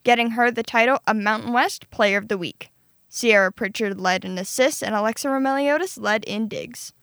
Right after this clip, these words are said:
Their next match is against Fresno State in California on Thursday. In cross country, the most recent event,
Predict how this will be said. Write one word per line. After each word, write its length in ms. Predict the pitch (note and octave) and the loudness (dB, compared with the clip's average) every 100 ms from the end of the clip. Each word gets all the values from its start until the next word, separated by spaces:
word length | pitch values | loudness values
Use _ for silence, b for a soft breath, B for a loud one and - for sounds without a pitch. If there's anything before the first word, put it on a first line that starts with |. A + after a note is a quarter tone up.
| _ _ _ | _ _ _
Their 160 | - G#3 | 4 6
next 280 | G3 G3+ - | 4 2 2
match 360 | G#3 G#3+ - - | 2 2 0 0
is 200 | A3 G3+ | 2 2
against 320 | G#3 G#3 - | 2 2 4
Fresno 320 | A3 A3+ B3 | 4 6 2
State 360 | - C4+ D#4 - | 4 4 2 0
in 140 | G#3+ G#3 | -2 2
California 720 | A3 A3 C4 G3+ F#3+ G3 G#3+ _ | 4 4 4 2 2 2 0 _
on 180 | G3+ G3 | 2 4
Thursday. 540 | A3 G3+ - - - - _ _ _ - | 2 -2 -2 -4 -4 -6 _ _ _ -2
In 100 | B3 | 2
cross 340 | D4 D4 F4+ | 4 4 2
country, 540 | - C4 B3+ C4 A3+ | 0 0 0 0 -2
the 100 | C4+ | -2
most 360 | A3+ G#3 A#3 - | 0 2 0 -2
recent 280 | A#3+ A3+ A3+ | -6 -4 -2
event, 460 | G#3 G#3 C#4+ - | 0 0 -2 -6